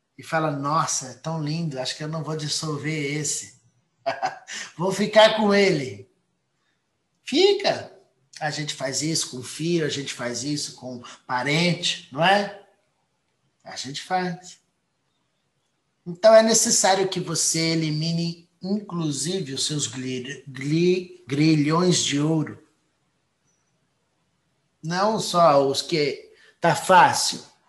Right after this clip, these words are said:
objetos, vamos desapegar e beleza. Os grilhões de ouro precisam ser dissolvidos. Fica seu precioso, né?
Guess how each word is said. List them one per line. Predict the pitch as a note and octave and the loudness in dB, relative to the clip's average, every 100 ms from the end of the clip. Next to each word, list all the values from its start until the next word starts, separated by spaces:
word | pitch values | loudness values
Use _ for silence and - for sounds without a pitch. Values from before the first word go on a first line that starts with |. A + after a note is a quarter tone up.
| - - C3 | -20 -16 -14
objetos, | B2+ A#2 C#3 C#3 C3+ B2 G#2+ | -10 -6 0 0 0 -8 -10
vamos | C#3 D3 C3+ | -8 -8 -6
desapegar | C3 B2 C3+ - C3 C#3 C3+ B2+ | -8 -6 -6 -4 -6 -2 -2 -2
e | B2+ | -6
beleza. | C3 B2+ A#2 F2 E2+ E2 _ _ - - _ _ _ _ _ _ _ _ _ | -6 -6 -6 -8 -14 -18 _ _ -20 -20 _ _ _ _ _ _ _ _ _
Os | - C3 | -12 -8
grilhões | C3+ D#3+ D#3 D#3 E3+ | -4 -2 2 2 2
de | D3+ F#3 | 2 4
ouro | D#3+ D#3+ | 4 2
precisam | D#3 C#3+ - C3 C3 | -2 -4 -4 -4 -6
ser | C3 B2 A#2+ | -8 -6 -8
dissolvidos. | A#2 - A#2+ A#2 C3+ D3+ - - - - _ _ - _ _ _ _ - _ _ _ _ _ | -4 -4 -4 -6 -4 -4 -6 -12 -14 -16 _ _ -20 _ _ _ _ -20 _ _ _ _ _
Fica | - D#3+ E3 | -8 -2 0
seu | D3 - D#3+ D#3+ - - _ _ _ _ | 0 0 0 -2 -4 -16 _ _ _ _
precioso, | D#3 D#3+ - D#3 F3+ F#3+ D3 A#2+ | -2 0 0 2 2 2 2 -4
né? | C3 D#3+ G#3 | -4 -4 -4